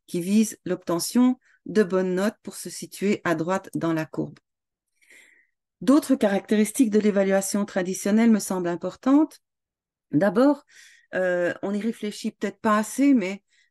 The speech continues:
le, l'évaluation que nous, nous effectuons pour les, les évaluations sommatives et, et certificatives sont extrêmement dépendantes d'un, de l'une, d'une uniformisation spatio-temporelle, dans le sens que,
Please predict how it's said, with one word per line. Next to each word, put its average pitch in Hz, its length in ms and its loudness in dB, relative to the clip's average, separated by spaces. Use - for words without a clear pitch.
le, 170 420 -6
l'évaluation 196 680 -4
que - 100 -20
nous, 185 300 -6
nous 170 240 -6
effectuons 196 800 -6
pour 160 260 -6
les, 147 240 -2
les 151 360 -6
évaluations 170 500 -4
sommatives 175 580 -8
et, 165 160 -4
et 151 320 -4
certificatives 185 960 -4
sont - 260 -6
extrêmement 226 580 0
dépendantes 196 800 -4
d'un, 175 600 -2
de 165 140 0
l'une, 214 260 2
d'une 190 240 -2
uniformisation 208 920 -2
spatio-temporelle, 175 1080 -8
dans 165 120 -6
le 175 40 -8
sens 226 380 -8
que, 214 240 -8